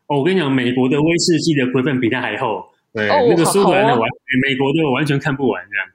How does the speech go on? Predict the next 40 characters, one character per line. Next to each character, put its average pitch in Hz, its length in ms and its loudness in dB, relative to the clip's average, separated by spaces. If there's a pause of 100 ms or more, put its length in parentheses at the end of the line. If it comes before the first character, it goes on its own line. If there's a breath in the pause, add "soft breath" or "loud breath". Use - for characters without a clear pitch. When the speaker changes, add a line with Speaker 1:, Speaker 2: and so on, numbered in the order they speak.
(260)
Speaker 1:
那， 147 680 0
呃， 120 300 0
苏 214 200 0
格 180 80 0
兰 151 140 -2
并 170 180 2
不 127 120 2
是， 120 720 0
呃， 104 260 -8
世 - 220 -4
界 143 160 -2
上 135 240 -2
第 131 240 0
一 127 80 0
个 107 240 -2
生 131 180 -2
产 107 140 -6
威 110 100 -4
士 117 140 -2
忌 107 100 -10
的 95 80 -4
地 95 160 -12
方， 87 280 -14 (380)
啊， 190 180 -8
它 160 80 -4
也 135 100 -2
不 - 160 -8
是 123 580 -2
第 139 220 0
一 127 60 -6
个， 127 100 -2
呃， 107 580 -6
威 135 120 0
士 135 160 -6
忌 117 220 -4
流 107 300 -2
行 104 360 -4
的 95 480 -10
产 92 180 -10
区， 120 380 -6